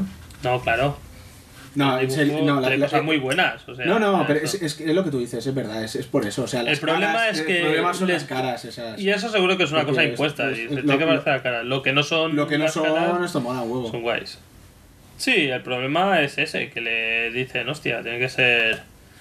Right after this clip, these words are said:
Speaker 2: Hostia.
Speaker 1: caras iguales".
Speaker 2: He visto un momento Luke, Luke Skywalker mirando ahí, ah, vale, es-, esto es como
Speaker 1: Sí, porque también
Speaker 2: En el,
Speaker 1: vuelve,
Speaker 2: en el desierto.
Speaker 1: vuelve, sí, vuelve a
Speaker 2: Mm.
Speaker 1: Tatooine, Luke,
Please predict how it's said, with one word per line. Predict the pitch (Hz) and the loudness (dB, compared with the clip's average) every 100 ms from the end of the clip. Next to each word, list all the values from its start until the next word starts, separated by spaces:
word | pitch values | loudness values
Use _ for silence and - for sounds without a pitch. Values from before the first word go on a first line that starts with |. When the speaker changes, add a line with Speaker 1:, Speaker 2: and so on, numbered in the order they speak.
| - - | -14 -2
Speaker 2:
Hostia. | - 190 - | 2 2 2
Speaker 1:
caras | 135 131 | -2 0
iguales". | 120 113 113 - - - | -4 -4 -8 -10 -18 -8
Speaker 2:
He | |
visto | 135 - 190 | -6 -2 0
un | |
momento | 170 165 160 160 156 | 0 -2 -2 0 2
Luke, | 156 151 151 - | 2 0 -8 -4
Luke | 147 151 143 | -2 -2 -4
Skywalker | - 151 139 151 151 | 0 2 2 2 2
mirando | 139 139 147 147 | 2 4 4 4
ahí, | 143 151 135 | 4 2 2
ah, | 139 | -2
vale, | 131 131 117 | -2 -2 -4
es-, | 113 - | -10 -14
esto | - - | -14 -14
es | - | -4
como | 143 131 120 113 113 110 - - - - - - - | 0 0 0 -4 -8 -12 -20 -20 -20 -20 -20 -20 -4
Speaker 1:
Sí, | - 175 135 135 | 4 6 6 2
porque | 120 127 120 123 120 120 123 123 | -2 0 4 6 6 6 4 2
también | 120 123 127 127 | 0 4 4 6
Speaker 2:
En | 123 120 117 | 4 2 0
el, | 113 | -4
Speaker 1:
vuelve, | 107 185 185 160 175 151 | 2 2 4 4 4 4
Speaker 2:
en | |
el | 143 | 4
desierto. | 131 127 165 180 135 151 | 2 0 2 2 4 2
Speaker 1:
vuelve, | 135 - | 2 2
sí, | 185 | 2
vuelve | 151 143 139 | 4 2 2
a | 135 | 2
Speaker 2:
Mm. | |
Speaker 1:
Tatooine, | 135 131 135 180 170 165 | 2 0 2 2 2 0
Luke, | 143 165 160 | 0 2 0